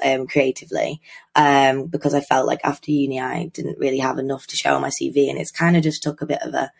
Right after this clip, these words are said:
a life of its own now. Um, so I created Truly Twenties, which is just to kind of bring people in their twenties together. Um, started off as a podcast, which never ended up <laughs> happening. Um,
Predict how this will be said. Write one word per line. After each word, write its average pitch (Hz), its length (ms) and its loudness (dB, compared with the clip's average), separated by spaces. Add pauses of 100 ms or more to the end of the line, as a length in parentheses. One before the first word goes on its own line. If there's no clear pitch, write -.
(480)
a 156 80 6
life 151 220 4
of 143 100 -2
its - 220 2
own 143 280 2
now. 135 440 0
Um, 143 260 2
so 143 420 0 (320)
I 180 40 -12
created 156 280 4
Truly 156 200 4
Twenties, 147 460 0
which - 220 -6
is - 60 -12
just 151 360 0
to 165 100 -8
kind 147 220 0
of 139 160 -8
bring 139 320 0
people 156 240 -4
in 143 60 -4
their 135 100 -6
twenties 139 380 -6
together. 139 640 0 (440)
Um, 139 320 2
started 165 400 2
off 156 100 2
as 160 80 4
a 156 60 2
podcast, 147 420 2
which - 220 -2
never 143 200 4
ended 139 260 0
up - 100 -2
<laughs> - 20 0
happening. 156 800 2 (320)
Um, 139 460 4